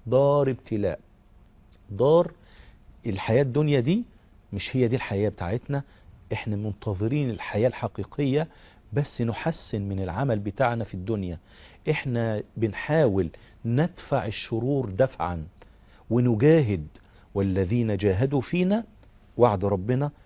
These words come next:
"لنهدينهم سبلنا". الشرور لما تجيلك ما تقفش ليها، إياك إن أنت تتصدى وتقول: "أنا لها"، بل بالعكس، حاول تتقي هذه الفتن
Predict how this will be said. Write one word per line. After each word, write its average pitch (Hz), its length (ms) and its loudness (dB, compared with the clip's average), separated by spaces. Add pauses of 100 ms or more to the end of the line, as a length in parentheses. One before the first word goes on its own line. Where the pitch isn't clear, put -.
(120)
"لنهدينهم 98 840 -2
سبلنا". 80 580 -8 (460)
الشرور 135 480 -2
لما 120 240 0
تجيلك 147 640 0 (840)
ما 127 100 -2
تقفش - 420 -2
ليها، 76 340 -6 (400)
إياك 139 380 2
إن 120 140 0
أنت 143 160 -4
تتصدى 127 760 -4 (360)
وتقول: 147 540 2 (260)
"أنا 147 260 0
لها"، 92 300 -2 (340)
بل 104 140 0
بالعكس، 95 600 -4 (260)
حاول 165 480 2
تتقي - 800 -4 (300)
هذه 104 340 -2
الفتن 143 480 0